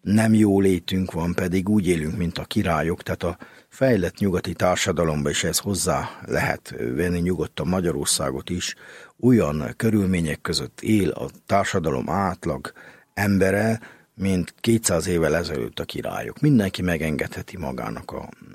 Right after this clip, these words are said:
az egzotikus nyaralást, hétvégi szabadsága van. Tehát, hogyha figyel rá, egy átlag ember is megengedhet magának szórakozást.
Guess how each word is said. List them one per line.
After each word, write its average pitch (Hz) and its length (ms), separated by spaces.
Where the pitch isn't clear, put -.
az 120 460
egzotikus 107 680
nyaralást, 67 760
hétvégi 110 480
szabadsága 73 800
van. 67 220
Tehát, - 200
hogyha 95 400
figyel 98 520
rá, 110 360
egy 90 200
átlag 101 420
ember 90 280
is - 160
megengedhet 87 800
magának 76 480
szórakozást. 62 1000